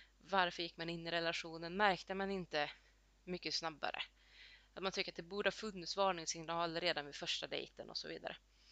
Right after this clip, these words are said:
Och så är det inte. Hos vissa personer, ja, kanske.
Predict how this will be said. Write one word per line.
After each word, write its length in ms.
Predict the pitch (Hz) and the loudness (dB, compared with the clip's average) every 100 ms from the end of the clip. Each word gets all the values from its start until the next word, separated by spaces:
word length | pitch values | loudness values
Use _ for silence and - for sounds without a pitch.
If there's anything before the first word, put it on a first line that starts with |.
| - - - | -18 -18 -12
Och 200 | - 247 | 0 2
så 100 | 226 | 2
är 220 | - - | 2 2
det 60 | 277 | 0
inte. 320 | 247 - - - _ - - _ _ _ _ _ | -2 -4 -6 -6 _ -20 -20 _ _ _ _ _
Hos 280 | 240 233 - | 2 2 0
vissa 340 | 262 - 214 | -2 -2 -2
personer, 380 | 277 254 214 196 | -2 -4 -4 -4
ja, 360 | 202 277 214 - | 0 2 2 2
kanske. 480 | 254 220 170 208 | 0 2 2 2